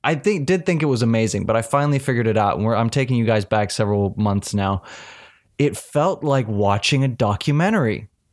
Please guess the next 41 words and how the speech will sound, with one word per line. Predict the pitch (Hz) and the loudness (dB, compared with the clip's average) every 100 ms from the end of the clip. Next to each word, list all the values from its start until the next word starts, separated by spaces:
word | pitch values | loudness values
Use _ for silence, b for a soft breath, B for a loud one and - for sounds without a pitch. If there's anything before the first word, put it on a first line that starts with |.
| _ _ _ B B B | _ _ _ B B B
And | 123 165 | -2 0
I | 247 | 2
love | 214 220 247 | 2 2 0
documentaries, | 147 123 127 113 107 101 104 110 - _ _ _ _ _ _ - | 0 0 0 2 2 2 2 -2 -6 _ _ _ _ _ _ -6
but | 175 143 | -4 0
don't | 208 240 - _ | 0 0 -4 _
sell | - - 175 160 165 | -2 0 2 2 2
me | 165 151 | 2 2
a | |
movie | 127 127 139 143 175 175 - | 2 2 2 0 0 0 0
and | 123 | 0
then | 123 110 | 2 2
give | 127 117 | 0 2
me | 120 | 2
what's | 107 107 - - - | 2 0 -4 -10 -2
almost | 131 135 127 123 123 | 0 2 2 0 -2
a | |
documentary. | 113 113 - 107 101 95 62 - _ _ | 0 0 2 0 0 -2 -4 -10 _ _
It | 120 | -2
had | 123 147 151 | 0 0 0
that | 151 123 | 0 0
sort | 165 147 | 0 0
of | - | 0
indie | 151 143 139 | 0 0 2
documentary | 123 123 123 117 117 110 | 0 0 0 2 2 0
vibe | 101 104 92 104 | 2 2 2 0
where | 107 | 0
it's | 104 | 0
sort | - 117 | -2 -2
of | - | -2
following | 120 110 113 110 | 0 2 2 0
a | 110 | -2
person | - 110 - 110 | -2 -2 0 -2
through | - 107 107 | -2 -2 -2
what | 95 101 - | 0 -2 0
they, | 101 92 - | -2 -2 -6
you | 104 | -2
know, | 107 | 0
how | 95 107 | 0 2
they | 101 | 2
live. | 98 101 120 | 2 0 0